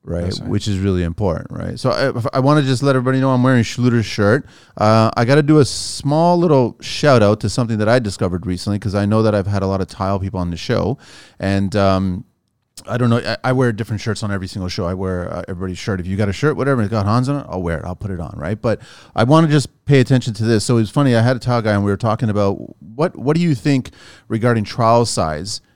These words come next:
Speaker 1: you would get more coverage? Would you get more coverage on a tile if you were using a trowel that was three eighths high,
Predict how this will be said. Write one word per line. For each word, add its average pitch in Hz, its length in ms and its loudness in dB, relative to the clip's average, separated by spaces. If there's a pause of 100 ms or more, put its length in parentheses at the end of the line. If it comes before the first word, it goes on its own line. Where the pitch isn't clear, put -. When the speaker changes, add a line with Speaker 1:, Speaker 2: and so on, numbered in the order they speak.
(120)
Speaker 1:
you 107 180 -2
would 113 140 2
get 120 160 0
more 107 200 -2
coverage? 90 480 -4
Would 95 180 -6
you 107 80 -2
get 123 180 0
more 135 220 0
coverage 131 420 -2
on 117 120 0
a 104 60 -2
tile 98 600 -2
if 104 240 -6
you 107 80 -2
were 101 80 0
using 104 360 0
a 101 40 -2
trowel 98 340 -2
that 92 140 -2
was 90 220 -6
three 123 340 -2
eighths 147 220 -2
high, 101 420 -2